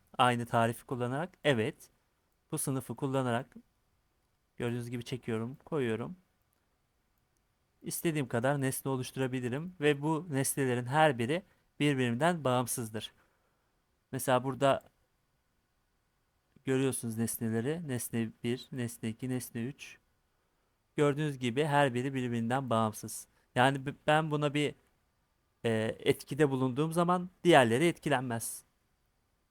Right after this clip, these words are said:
Yani ben bunun referansını çekip bununla etkileşime geçebilirim. Buna müdahalede bul-, bulunabilirim. Mesela,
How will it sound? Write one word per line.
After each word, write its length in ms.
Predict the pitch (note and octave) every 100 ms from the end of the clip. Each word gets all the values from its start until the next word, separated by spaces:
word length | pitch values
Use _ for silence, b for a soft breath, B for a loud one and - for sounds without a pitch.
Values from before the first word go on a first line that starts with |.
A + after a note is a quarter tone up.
| _ _ _ _ _ C#3+
Yani 200 | C#3 C#3
ben 180 | D3+
bunun 160 | D3+ D3+
referansını 580 | D3 D3+ C#3+ C#3 C3+ B2+
çekip 380 | C#3 - C#3 _ _ _ _ _ _ _ _ _ _ _ _ _ _ _ _ _ _ _ -
bununla 360 | C#3 C#3 C#3+
etkileşime 560 | C#3+ C#3 C3+ C3 - C3+
geçebilirim. 640 | C3 - C3 B2+ A#2 A2+ - _ _ _ -
Buna 160 | C3 B2+
müdahalede 520 | C3 C3 B2+ C3 C3+
bul-, 220 | B2+ B2+ -
bulunabilirim. 640 | B2 B2+ B2 B2 B2 A2+ - _
Mesela, 420 | C3+ - C3+ C#3